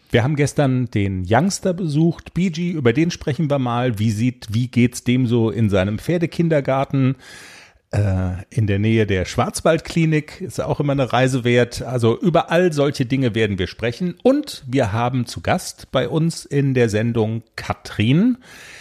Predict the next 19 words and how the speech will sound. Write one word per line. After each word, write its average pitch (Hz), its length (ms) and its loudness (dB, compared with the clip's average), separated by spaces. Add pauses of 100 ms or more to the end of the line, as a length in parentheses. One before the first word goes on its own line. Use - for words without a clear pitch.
(320)
Die 95 100 -8
ist - 220 -10
ausgewandert 135 680 2
nach - 140 -4
Österreich. 87 720 -2
Kennt 208 420 0
man 127 220 4
auch 127 400 -4
noch 156 220 0
aus 135 240 0
der - 320 -6
Hafi-Szene. 151 920 0 (260)
Umbras 139 720 0
Journey 135 460 4
lautet 95 580 0
ihr 95 520 -2 (340)
Instagram-Account. 156 1200 0 (540)
Und, 120 420 2
ähm, 104 340 0